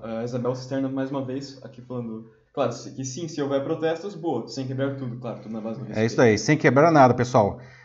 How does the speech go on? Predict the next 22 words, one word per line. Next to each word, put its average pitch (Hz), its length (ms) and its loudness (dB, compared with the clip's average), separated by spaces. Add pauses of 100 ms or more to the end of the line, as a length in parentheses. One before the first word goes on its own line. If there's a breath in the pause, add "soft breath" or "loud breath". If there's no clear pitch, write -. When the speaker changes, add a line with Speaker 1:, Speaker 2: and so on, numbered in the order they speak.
(140 loud breath)
Speaker 2:
Protesto, 131 520 6
sim, 143 280 4
mas 156 120 4
sem 160 140 0
quebrar 143 300 2
nada. 87 380 2 (580 soft breath)
Passamos, 220 360 10
então, 247 120 8
agora 185 220 12
pra 180 100 6
nossa 175 280 8
segunda 202 840 4
notícia. 185 520 4
Olha 185 120 4
só 165 200 6
o 160 40 6
nosso 156 320 4
amigo 127 440 8
aqui, 120 360 2
Mark 127 520 4
Zuckerberg, 104 1400 2
não? 85 340 -4